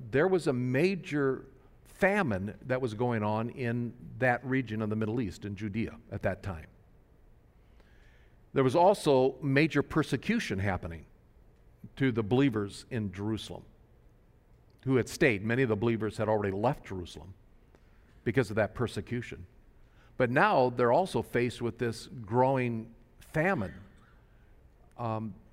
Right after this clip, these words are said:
there's some major concerns going on. And so Paul is going to other churches, uh, like the church,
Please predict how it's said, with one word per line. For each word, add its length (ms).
there's 260
some 220
major 300
concerns 520
going 240
on. 160
And 120
so 140
Paul 720
is 340
going 240
to 160
other 160
churches, 760
uh, 60
like 260
the 80
church, 640